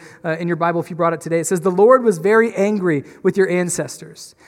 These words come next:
Therefore, tell the people, this is what the Lord Almighty says, 'Return to me,'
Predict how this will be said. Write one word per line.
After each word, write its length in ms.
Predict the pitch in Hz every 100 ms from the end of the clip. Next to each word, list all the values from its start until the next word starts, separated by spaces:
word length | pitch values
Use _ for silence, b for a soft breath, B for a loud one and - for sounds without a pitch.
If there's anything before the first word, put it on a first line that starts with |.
| B
Therefore, 500 | 170 254 311 285 254
tell 300 | 240 208 262
the 80 | 277
people, 420 | - 240 233 170
this 300 | 143 226 269
is 180 | 311 202
what 220 | 214 220
the 80 | 220
Lord 260 | 202 208 214
Almighty 400 | 190 180 175 170
says, 380 | - 175 165 143
'Return 640 | 202 - 240 254 277 269
to 140 | -
me,' 440 | 226 220 202 139